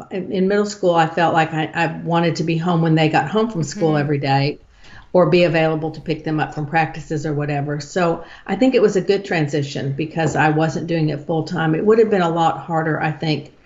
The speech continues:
Speaker 1: So I was very fortunate that I was able to, to be with the kids when they were at home.
Speaker 2: I know that, 'cause that's such a hard thing. It's like, when you really think about it,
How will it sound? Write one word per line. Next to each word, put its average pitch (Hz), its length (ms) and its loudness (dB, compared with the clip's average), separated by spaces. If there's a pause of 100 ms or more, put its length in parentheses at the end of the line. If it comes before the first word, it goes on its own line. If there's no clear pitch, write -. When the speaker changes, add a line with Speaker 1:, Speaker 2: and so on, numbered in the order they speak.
(220)
Speaker 1:
So - 160 2
I 175 80 6
was 165 160 2
very 170 280 2
fortunate 151 520 -2
that 151 120 -2
I 143 120 2
was 147 320 -2
able 170 340 2
to, 143 300 -6 (140)
to 156 160 0
be 170 340 0
with 156 200 2
the 156 80 -2
kids 156 340 -2
when 147 160 -2
they 143 140 0
were 135 180 0
at 139 60 -12
home. 147 320 -6 (640)
Speaker 2:
I 311 100 0
know 359 160 0
that, 330 240 -2
'cause 311 160 -8
that's 330 220 -2
such 370 220 -10
a 311 80 -4
hard 269 320 -4
thing. 269 180 -2
It's - 180 -8
like, 220 220 -2
when 247 220 -6
you 254 180 -4
really 370 240 0
think 233 280 -10
about 208 340 -2
it, 196 280 -2